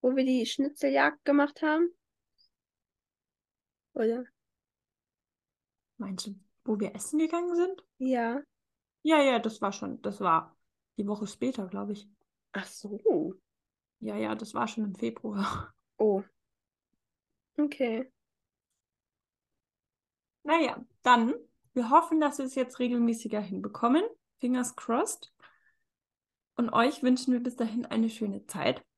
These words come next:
Speaker 2: Falls jemand eine Story hat, die er gerne mit uns teilen möchte, beziehungsweise mit allen teilen möchte, oder auch so mal Gast sein möchte im Podcast, darf er sich gerne bei uns melden.
Speaker 1: Oder auch jemanden kennt, der vielleicht mal Interesse hätte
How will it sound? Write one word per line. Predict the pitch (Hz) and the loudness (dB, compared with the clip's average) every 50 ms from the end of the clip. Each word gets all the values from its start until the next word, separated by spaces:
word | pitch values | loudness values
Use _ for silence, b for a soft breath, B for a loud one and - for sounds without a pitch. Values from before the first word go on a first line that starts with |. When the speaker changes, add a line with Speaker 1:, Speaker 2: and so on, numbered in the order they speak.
| _ - | _ 2
Speaker 2:
Falls | 233 262 302 339 330 - - - - - - | 4 4 4 4 2 -4 -10 -14 -18 -16 -10
jemand | 226 240 247 240 240 262 240 240 - - - | -4 -2 0 2 2 2 2 0 -2 -2 0
eine | 254 247 240 247 247 | 0 0 0 -2 -2
Story | 247 - - 285 294 277 262 | -4 -2 -2 0 0 0 0
hat, | 262 254 226 - | 0 -2 -2 -2
die | - 233 | -2 -2
er | 226 | 0
gerne | 226 233 233 233 226 | 0 0 2 2 2
mit | 233 226 233 226 | 2 0 0 -2
uns | - 220 220 - - | -4 -6 -6 -8 -8
teilen | - - 254 254 247 240 240 | -4 -2 -2 0 2 2 2
möchte, | 240 233 - - 247 247 | 0 0 -2 -4 -4 -4
beziehungsweise | - - 185 - - - 208 214 208 - | -6 -10 -14 -8 -4 -4 -4 -4 -4 -4
mit | 208 208 202 | -6 -6 -4
allen | 214 214 214 220 220 | -6 -4 -4 -4 -4
teilen | - - 220 226 220 | -4 -4 -4 -4 -2
möchte, | 214 226 220 - 269 294 B B B B B B _ _ _ _ _ | -2 -4 -4 -4 -6 -6 B B B B B B _ _ _ _ _
oder | - 302 311 277 - | 2 4 4 4 4
auch | 247 247 | 2 0
so | - - 254 | 0 -2 -2
mal | 247 247 240 233 220 | 0 2 2 0 0
Gast | 226 247 254 254 - _ - | -2 -4 -4 -4 -8 _ -8
sein | 214 208 208 202 | -6 -4 -2 -2
möchte | 202 208 208 208 226 | -4 -4 -6 -6 -6
im | 214 202 202 | -6 -6 -6
Podcast, | - 202 202 - - 233 262 320 - - - _ _ - | -6 -10 -12 -8 -4 -2 -2 -2 -2 -6 -14 _ _ -2
darf | 233 233 233 - | -2 -2 0 -2
er | 240 226 | -2 -4
sich | 226 220 214 - | -4 -6 -6 -6
gerne | - 202 208 214 220 | -6 -4 -4 -4 -6
bei | 226 226 - | -8 -6 -4
uns | - 226 226 - - - | -4 -4 -4 -6 -10 -8
melden. | 185 180 175 175 170 165 160 - 269 453 587 - - _ _ - | -8 -6 -6 -6 -8 -2 2 4 4 4 4 -2 -10 _ _ 4
Speaker 1:
Oder | 226 226 262 262 220 226 | 4 6 6 6 4 4
auch | 233 | 2
jemanden | - - 247 254 247 240 240 - 240 226 226 | 0 0 2 2 2 2 0 -2 -4 -4 -4
kennt, | - - 254 269 359 392 381 294 | -6 0 2 4 4 4 2 0
der | 254 247 | -2 -2
vielleicht | - - 247 240 233 233 247 - _ | -2 -4 -2 0 0 0 -2 -4 _
mal | 254 214 | -4 -2
Interesse | 240 247 - - 262 247 254 - - 269 | -2 -4 -6 -6 -6 -8 -6 -8 -10 -12
hätte | - - - 269 269 - - - 247 254 254 294 349 370 | -10 -8 -10 -10 -10 -12 -10 -6 -4 -2 0 -2 -2 -2